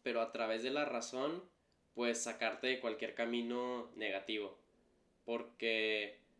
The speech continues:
sí, o sea, tal vez te sientas muy triste, tal vez te sientas muy solitario, no lo suficiente, pero es a través de hablarte a ti mismo como si fueras tu mejor amigo, teniéndote algo de autocompasión,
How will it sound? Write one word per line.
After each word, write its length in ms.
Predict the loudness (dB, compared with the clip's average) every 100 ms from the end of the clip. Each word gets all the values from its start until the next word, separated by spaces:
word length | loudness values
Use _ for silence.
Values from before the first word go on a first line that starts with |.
| -6
sí, 200 | 2 4
o 80 |
sea, 140 | 4 2
tal 140 | 2
vez 120 | 2
te 100 | 0
sientas 360 | -2 -2 0 -2
muy 220 | 0 -2
triste, 500 | -2 -2 -2 -2 -4
tal 180 | -2 -4
vez 140 | -6
te 100 | -10
sientas 360 | -8 -8 -8 -10
muy 160 | -8 -6
solitario, 1000 | -2 -4 -4 0 2 2 2 0 -4 -10 -20 -20 -10
no 600 | -6 -4 -2 -2 -2 -2
lo 120 | -4
suficiente, 920 | -6 -12 -8 0 4 4 2 0 0 -6 -20 _ _ _ _
pero 380 | 0 2 2 0
es 160 | -2
a 240 | -2 -4 -4
través 460 | -4 0 -2 -2
de 260 | 0 2 2
hablarte 460 | 0 0 -2 -2 -4
a 60 |
ti 120 | 0
mismo 420 | 2 2 0 -4 -4
como 380 | -6 -6 -8 -14 _ -16
si 160 | -14
fueras 400 | -2 2 2 0
tu 80 | -2
mejor 260 | -2 0 2
amigo, 480 | 4 4 4 0 -6 -20 _ _
teniéndote 500 | -6 -4 -2 -2 0
algo 220 | 0 2 2
de 180 | 4
autocompasión, 1000 | 2 2 -4 -8 -6 -6 -2 -2 0 -2